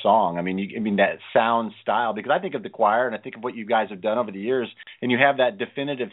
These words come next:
sound. It's very unique. It's, uh, it was really better than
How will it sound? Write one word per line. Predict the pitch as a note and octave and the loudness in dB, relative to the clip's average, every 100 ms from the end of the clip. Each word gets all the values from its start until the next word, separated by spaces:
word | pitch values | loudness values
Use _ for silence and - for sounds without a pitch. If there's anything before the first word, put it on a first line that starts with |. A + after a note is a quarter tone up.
| - | -4
sound. | B2+ B2 A#2+ G2 | 0 2 0 -2
It's | F#2 G2 - | -6 -14 -12
very | G2 B2 C3 | -2 2 2
unique. | A#2 A2+ A2 A#2+ B2+ - - - - | 0 -2 0 -2 -4 -12 -20 -12 0
It's, | G#2 - | 0 0
uh, | A2 G#2 G#2 | 2 4 4
it | |
was | A#2 G2 F#2+ G#2 | 2 2 -2 0
really | B2+ E3 B2 | 2 4 2
better | F2 C3 C#3 | 4 4 4
than | B2 G2+ G#2 | 0 -4 -8